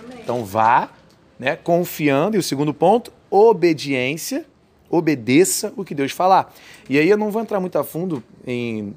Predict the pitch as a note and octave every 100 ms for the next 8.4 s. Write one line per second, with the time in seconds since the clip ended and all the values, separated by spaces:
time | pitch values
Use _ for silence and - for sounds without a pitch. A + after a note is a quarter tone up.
0 | - A#2+ B2+ B2+ - D3 D#3+ - A2+ _
1 | _ _ - _ - A#2+ D3 D#3 D3 G#3+
2 | F#3 - E3+ E3+ D3 C#3+ F#3+ G#3 D#3+ D#3
3 | D3+ C#3+ C#3 B2+ G2+ A2 B2 C3+ C#3+ C3
4 | B2+ A2 G#2 - G#2+ C#3 G3+ - _ -
5 | C4 F4+ F#4 F4+ F4+ G4 E4+ D#4 F4+ A3
6 | E3+ C#3+ G#2+ - _ _ C#4+ A3+ - -
7 | F#3+ A3 A#3 A3+ A3+ A3 G#3 D3+ A#2 B2
8 | A#2+ D3+ A#2+